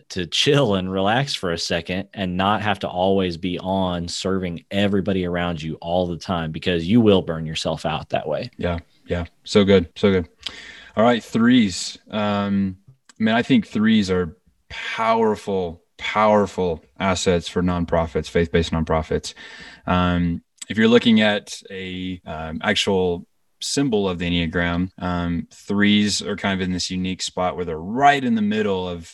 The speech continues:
Speaker 2: this, what we call the heart triad. And, uh, and even though sometimes they can seem like they're not super emotional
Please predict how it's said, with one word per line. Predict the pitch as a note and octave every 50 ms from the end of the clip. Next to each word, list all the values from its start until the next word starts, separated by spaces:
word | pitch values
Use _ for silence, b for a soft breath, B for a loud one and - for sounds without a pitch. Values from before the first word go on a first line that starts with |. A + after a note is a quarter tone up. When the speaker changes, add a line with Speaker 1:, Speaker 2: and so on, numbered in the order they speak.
| -
Speaker 2:
this, | - F#2+ F2+ - -
what | G2
we | F2 F#2+
call | - G2+ F#2+
the | E2 E2
heart | E2 - - G2 F2+ -
triad. | - - - E2+ D#2+ D#2+ D#2 D#2 D2+ D#2 D#2 _ -
And, | - F2+ F#2 F#2 F2+ F2+ E2+ F2
uh, | E2+ E2+ E2 E2 - - - -
and | G2+ F#2+ F#2 F#2 - -
even | - A#2 C3+ C#3+ D#3+ E3
though | D#3 C#3
sometimes | - C#3+ C3+ B2+ D3 C3 A#2+ G2
they | A2 A2+ A#2
can | - G#2+ F#2+ F2+
seem | - - - - - A2 A#2 C3+ D3+
like | D#3 D3+ D3 D3+ D3+ - - _ _ -
they're | B2+ C3 C#3
not | C#3+ C#3+ C3 -
super | - - B2+ - C#3+
emotional | C#3 C#3 C#3 C3+ - - C#3+ C3+ C3+ C3 C3 C3 C3